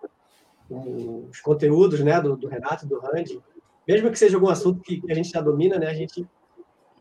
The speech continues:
Speaker 1: assiste, assiste pra, pra ver como eles explicam, é, sempre buscando alguma didática diferente que eu não tinha pensado, né, pra trazer pras minhas aulas, então muito prazer e honrado estar aqui com esse grupo de feras,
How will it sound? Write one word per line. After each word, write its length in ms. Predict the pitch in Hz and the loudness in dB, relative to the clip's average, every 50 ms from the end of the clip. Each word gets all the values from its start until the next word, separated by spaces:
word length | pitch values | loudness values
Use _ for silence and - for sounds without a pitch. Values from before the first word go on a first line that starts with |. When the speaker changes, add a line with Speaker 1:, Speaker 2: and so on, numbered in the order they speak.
| _ - | _ -14
Speaker 1:
assiste, 500 | - 120 107 107 147 151 151 160 - - - 151 | -12 -10 -10 -6 -8 -8 -8 -8 -16 -14 -12 -12
assiste 340 | 147 143 - 165 160 185 | -10 -6 -6 -6 -6 -6
pra, 380 | 180 - 170 170 170 160 143 135 | -4 0 2 2 4 2 0 -2
pra 180 | - - 143 143 | -4 -6 -6 -6
ver 180 | 135 143 160 160 | -4 -4 -4 -2
como 200 | - 156 165 175 | -2 -2 -2 -2
eles 160 | 170 151 143 | -4 -4 -6
explicam, 560 | 143 143 151 - 131 156 180 185 - 131 127 | -8 -8 -8 -6 0 0 0 0 0 -4 -8
é, 160 | 240 113 113 - | -6 -4 -6 -6
sempre 360 | - - - - - 160 - - - - - - | -4 -6 -6 -2 -2 -4 -4 -4 -14 -18 -16 -14
buscando 400 | 156 147 147 - - 170 160 165 | -8 -8 -8 -6 -2 0 0 0
alguma 220 | 151 160 160 151 | 0 0 -2 -2
didática 520 | 147 139 139 139 143 147 143 - - 147 - - - _ _ _ _ _ | -2 -4 -4 -4 -4 -4 -4 -6 -10 -12 -12 -12 -16 _ _ _ _ _
diferente 460 | - 151 156 - 160 151 170 185 180 180 | -8 -8 -4 -2 0 2 4 2 2 2
que 60 | 165 | 0
eu 40 | 156 | -2
não 60 | 151 | -2
tinha 160 | 151 165 160 | -2 -4 -6
pensado, 480 | 156 - 156 147 - - 151 - - 160 | -4 -4 -8 -8 -6 -4 -4 -4 -2 -4
né, 100 | 143 - - | -6 -6 -8
pra 80 | - 143 | -10 -14
trazer 400 | - 143 135 123 123 139 147 147 _ _ _ _ - - - _ _ _ _ _ _ _ _ _ _ | -10 -10 -10 -6 -4 -4 -4 -4 _ _ _ _ -20 -20 -20 _ _ _ _ _ _ _ _ _ _
pras 140 | - - 123 123 | -16 -12 -10 -6
minhas 320 | 135 139 131 127 123 123 | -6 -6 -4 -6 -6 -8
aulas, 300 | 123 123 147 160 165 147 | -6 -4 -2 -2 -2 -4
então 260 | 143 143 151 156 156 | -4 -4 -2 -2 -2
muito 260 | 147 147 156 - _ | -2 -2 -4 -6 _
prazer 380 | - 156 147 135 131 147 151 151 _ _ _ _ 147 151 _ _ _ _ _ _ _ - | -8 -6 -6 -4 0 0 -2 -2 _ _ _ _ -20 -20 _ _ _ _ _ _ _ -12
e 140 | 135 147 147 | -4 -2 -2
honrado 360 | 139 - - 127 139 143 139 | -2 -2 -4 -4 -4 -4 -6
estar 220 | - - - 135 | -10 -10 -10 -10
aqui 280 | 123 120 - 139 139 143 | -10 -10 -10 -8 -8 -8
com 60 | 143 143 _ _ | -8 -10 _ _
esse 220 | - 135 - - 123 | -14 -14 -14 -12 -10
grupo 280 | 123 127 143 139 143 | -6 -6 -6 -4 -6
de 80 | 147 - | -10 -12
feras, 540 | - - 135 135 139 143 143 143 - - | -12 -10 -8 -6 -4 -4 -6 -8 -10 -16